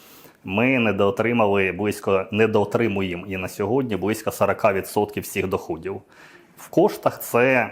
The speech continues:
сто сорок мільйонів гривень кожного року Ніжин передає в державний бюджет у вигляді силового і військового П Д Ф О. Тим не менше, ми, е, десь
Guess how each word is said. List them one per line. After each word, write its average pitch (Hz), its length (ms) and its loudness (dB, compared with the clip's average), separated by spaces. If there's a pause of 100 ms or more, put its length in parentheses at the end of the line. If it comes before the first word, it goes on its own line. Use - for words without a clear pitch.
(140)
сто - 220 0
сорок 95 560 0
мільйонів 104 520 2
гривень 139 500 2 (100)
кожного 107 420 2
року 113 540 2 (320)
Ніжин 113 440 0
передає 101 580 2
в 90 60 -6
державний 95 480 2
бюджет 101 480 -2
у 95 60 -2
вигляді 104 380 -4
силового 101 580 0
і - 20 -2
військового 92 420 0
П 92 120 -2
Д 92 100 -2
Ф - 140 -8
О. 87 200 -6 (800)
Тим 139 200 2
не 156 60 2
менше, 185 440 0
ми, 117 400 0 (760)
е, 98 360 4
десь 104 640 -2